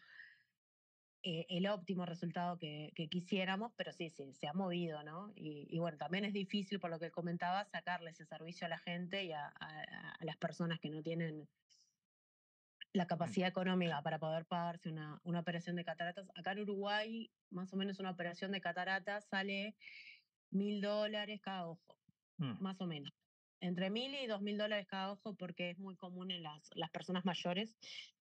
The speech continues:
Speaker 1: Y tengo, eh, padres de amigos que se han hecho, digo, particular, ¿no? Pagando, y alrededor de eso, entre mil y dos mil dólares cada ojo sale. Entonces, obviamente, eh,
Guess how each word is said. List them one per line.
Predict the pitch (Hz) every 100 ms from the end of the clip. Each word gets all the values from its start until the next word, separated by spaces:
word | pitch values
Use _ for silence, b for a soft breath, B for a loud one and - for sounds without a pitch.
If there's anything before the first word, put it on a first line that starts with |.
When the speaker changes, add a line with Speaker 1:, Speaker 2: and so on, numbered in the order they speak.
| - - -
Speaker 1:
Y | 170 165 151
tengo, | 170 170 165 151 147 _ _ _ _ _ _ _
eh, | 180
padres | 151 170 170 170
de |
amigos | 165 170 170 165
que | 156
se | 165
han | 170
hecho, | 165 160
digo, | 151 147
particular, | 151 151 - 147 156 165 160
¿no? | 160
Pagando, | 170 156 160 180 -
y | 185 170 165
alrededor | 175 180 185 202
de | 196
eso, | 170 165
entre | 165 175
mil | 202 233
y | 247
dos | 196
mil | 196 214
dólares | 220 233 -
cada | 190 185
ojo | 165 - 156
sale. | - 156 - B B B B
Entonces, | - 170 175
obviamente, | 190 190 185 190 202 208 -
eh, | - 170 165 160 156 151